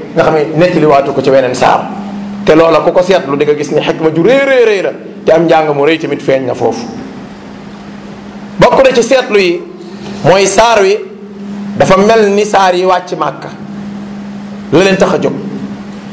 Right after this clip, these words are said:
ndax jamono bi saar wi wàcc dafa fekk yonent bi sallallahu alayhi wa sallam nekk ci ay jafe-jafe yu tar yu metti, moom ay saxaabaam.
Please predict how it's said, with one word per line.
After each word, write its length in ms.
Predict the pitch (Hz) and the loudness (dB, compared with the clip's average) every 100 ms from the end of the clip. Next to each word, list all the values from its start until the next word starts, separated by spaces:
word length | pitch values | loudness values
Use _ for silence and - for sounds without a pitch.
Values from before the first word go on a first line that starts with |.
| - - | -6 0
ndax 120 | 180 - | 2 4
jamono 240 | 233 254 | 4 4
bi 80 | 226 | 4
saar 240 | 233 247 240 | 4 4 4
wi 120 | 208 | 2
wàcc 300 | 190 180 - - - - - - - - - - | 2 0 -8 -18 -20 -20 -20 -18 -14 -12 -12 -4
dafa 180 | - 160 | 2 4
fekk 220 | 196 226 214 | 4 2 2
yonent 300 | 196 208 190 | 2 0 -2
bi 80 | 185 | 0
sallallahu 520 | 208 185 185 190 202 | 2 2 4 4 2
alayhi 160 | 190 | 0
wa 60 | 180 | -2
sallam 260 | 175 180 175 | -2 -2 0
nekk 240 | 180 185 | -2 -2
ci 60 | - | 0
ay 120 | 175 175 | 2 2
jafe-jafe 380 | 170 170 165 175 | 0 2 2 2
yu 220 | 185 180 | 0 2
tar 180 | 254 214 | 2 2
yu 160 | 190 | 2
metti, 460 | 185 233 254 202 - - - - - - - - - | 0 0 -2 -6 -8 -8 -8 -8 -10 -10 -10 -6 2
moom 200 | 180 180 | 4 4
ay 100 | 165 | 2
saxaabaam. 600 | - - 147 127 117 | 2 2 4 2 0